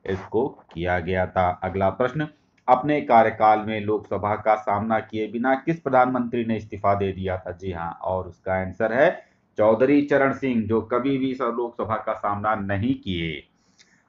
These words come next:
अगला प्रश्न, किस उद्देश्य के लिए जेवीपी समिति को बनाया गया था? जी हाँ, जेवीपी समिति बनाई गई थी, किस लिए? इसका आंसर आप सभी दोस्तों दीजिए जल्दी से कमेंट बॉक्स में।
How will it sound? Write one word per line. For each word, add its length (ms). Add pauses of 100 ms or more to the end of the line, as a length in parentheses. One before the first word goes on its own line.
अगला 300
प्रश्न, 320 (140)
किस 140 (180)
उद्देश्य 520
के 260
लिए 360 (160)
जेवीपी 920
समिति 500
को 260
बनाया 420
गया 280
था? 180
जी 200
हाँ, 260 (360)
जेवीपी 520
समिति 400
बनाई 320
गई 200
थी, 160 (180)
किस 200
लिए? 300 (320)
इसका 280
आंसर 340
आप 200
सभी 180
दोस्तों 400
दीजिए 300
जल्दी 300
से 120
कमेंट 320
बॉक्स 280
में। 220